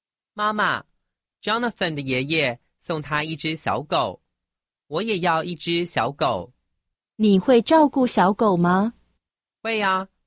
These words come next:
Speaker 1: 我会每天喂它吃东西，带它散步。
Speaker 2: 谁每天清理大便啊？
Speaker 1: 爸爸每天清理大便。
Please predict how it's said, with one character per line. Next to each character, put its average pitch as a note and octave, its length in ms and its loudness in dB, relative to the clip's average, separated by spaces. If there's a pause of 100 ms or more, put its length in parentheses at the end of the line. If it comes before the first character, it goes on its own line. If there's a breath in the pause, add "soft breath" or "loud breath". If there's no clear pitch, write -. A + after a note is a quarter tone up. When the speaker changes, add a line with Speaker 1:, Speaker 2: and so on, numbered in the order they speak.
(280)
Speaker 1:
我 A#2+ 100 -4
会 F3 240 -2
每 C3+ 260 -4
天 G3 280 -4
喂 F#3 160 -4
它 E3 260 -4
吃 F3+ 220 -6
东 G3+ 260 -4
西， C#3 380 -8 (400)
带 D3 160 -6
它 D3+ 200 -6
散 D#3 300 -6
步。 D#3+ 340 -4 (600)
Speaker 2:
谁 G#3+ 280 4
每 A3+ 220 6
天 G#3 300 4
清 G#3+ 260 4
理 E3+ 160 6
大 C#4+ 300 2
便 A#3 260 4
啊？ E3 360 0 (840)
Speaker 1:
爸 A#3 160 -2
爸 E3 180 -2
每 B2 200 -6
天 E3+ 340 -4
清 G#3+ 260 -6
理 C3+ 160 -6
大 D3 280 -2
便。 E3+ 340 -6